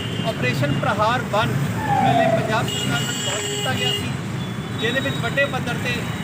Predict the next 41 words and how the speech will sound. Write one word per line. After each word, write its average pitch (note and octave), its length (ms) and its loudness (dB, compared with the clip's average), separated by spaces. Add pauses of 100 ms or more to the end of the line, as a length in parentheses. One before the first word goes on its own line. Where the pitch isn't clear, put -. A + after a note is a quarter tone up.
(580)
ਅ, G3+ 240 0
ਆਰਗੇਨਾਈਜ਼ਡ C4+ 580 -2
ਕ੍ਰਿਮੀਨਲਸ, B3+ 600 -2
ਉਹਨਾਂ A#3 160 0
ਦੇ A#3+ 100 -2
ਐਸੋਸੀਏਟਸ, B3+ 640 -4 (240)
ਅ, G3+ 360 0
ਉਹਨਾਂ B3 200 -4
ਦੇ B3 80 -4
ਜਿਹੜੇ, A#3+ 340 -2
ਅ, - 1040 -2
ਸ਼ਹਿ B3+ 320 0
ਦੇਣ C4+ 220 0
ਵਾਲੇ A#3+ 340 -2
ਆ, - 100 -2
ਸਾਰਿਆਂ B3 380 -2
ਤੇ C4 160 -8
ਜਿਹੜੀ B3+ 240 -4
ਵੱਡੀ A#3 340 -4 (220)
ਜੰਗੀ A#3+ 300 -2
ਪੱਧਰ B3 300 0
ਤੇ B3 100 -2
ਰੇਡ G3+ 180 -2
ਕੀਤੀ - 300 -6
ਗਈ - 200 -6
ਸੀ। - 120 -2 (640)
ਬਹੱਤਰ G#3+ 260 0
ਘੰਟੇ B3+ 340 -2
ਦਾ A#3+ 60 -2
ਆਪਰੇਸ਼ਨ A3 460 -2
ਸੀ B3+ 60 -4
ਤੇ C4 180 -4
ਕਾਫੀ A#3 260 0
ਵੱਡੀ - 320 -2
ਸਾਨੂੰ - 280 -2
ਪੰਜਾਬ - 280 0
ਪੁਲਿਸ - 220 -2
ਨੂੰ - 120 -2
ਸਫਲਤਾ C#3 420 0
ਮਿਲੀ A#2+ 220 -2
ਸੀ। - 120 -4